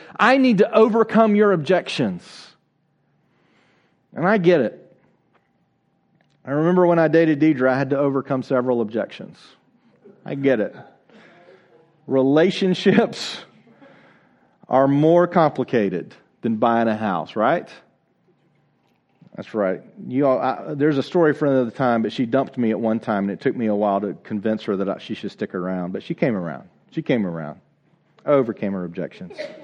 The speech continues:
So let me ask you this. What is the mission of the church? What is the mission of the church? You ask different people, you get different answers.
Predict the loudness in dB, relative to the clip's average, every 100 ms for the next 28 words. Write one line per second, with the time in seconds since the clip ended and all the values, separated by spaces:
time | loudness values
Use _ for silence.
0 | -20 -20 -20 -20 -20 -20 _ -20 _ _
1 | _ _ _ _ _ _ _ _ _ _
2 | _ _ _ _ _ _ _ _ _ _
3 | _ _ _ 0 4 4 2 2 2 2
4 | 2 0 2 2 0 2 2 2 0 0
5 | 0 0 -2 -2 -6 -4 -4 -4 -12 -20
6 | -20 _ _ _ _ _ _ _ _ _
7 | _ _ _ _ _ _ _ _ _ _
8 | _ _ _ _ _ _ _ _ _ _
9 | _ -12 -8 -2 0 0 0 -2 -2 -2
10 | -4 -8 -10 -10 -10 -10 -14 -20 -20 _
11 | _ _ _ _ _ _ _ _ _ _
12 | _ _ _ _ _ _ -2 0 0 -4
13 | -4 -2 -2 -2 -4 -4 -4 -8 -8 -8
14 | -8 -12